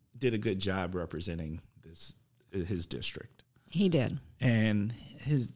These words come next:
Speaker 1: um, certain things he did for outreach. So, like, um, when my daughter graduated from high school, I remember a letter coming. I remember another one when she graduated from college.
Speaker 2: Mm-hmm.
Speaker 1: Um,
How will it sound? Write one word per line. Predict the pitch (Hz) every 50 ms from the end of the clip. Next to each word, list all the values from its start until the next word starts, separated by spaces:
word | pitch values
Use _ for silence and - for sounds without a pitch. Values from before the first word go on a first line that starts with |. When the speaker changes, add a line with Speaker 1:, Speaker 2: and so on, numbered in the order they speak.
| - -
Speaker 1:
um, | 120 113 104 98 85 90
certain | 104 - 190 202 220 143
things | 151 165 147 139 139
he | 131 107
did | 101 113 113 104
for | - - -
outreach. | - 62 95 92 65 - 69 - - - - -
So, | -
like, | 87 95 101 90 95 95 -
um, | 95 101 101 98 98 95 95 92 107 - _ _ _ _ _ _ -
when | 110 101 95
my | 95 92 98
daughter | 95 98 95 107 131 131 120 113
graduated | 101 101 107 131 135 135 131 135 135 131
from | - 107 110
high | 123 117 147
school, | - - - -
I | 92
remember | 95 107 107 113 110 110
a | 104
letter | 101 107 104 113 101 95
coming. | - - - - - 98 117 - _ _ _ _ _ _ _ _ _ _ -
I | -
remember | 143 147 143 151 147 143 139
another | 135 131 135 147 175 165
one | 151 143 147 151
when | 147
she | 147 -
graduated | 165 151 156 147 143 151 147 147 147 147
from | - 143 143
college. | - - 101 95 - - - - - _ _ _ _ _ 170 165 - - - 254 269 269 - -
Speaker 2:
Mm-hmm. | 123
Speaker 1:
Um, | 123 123 120 117 117 113 113 110 113 117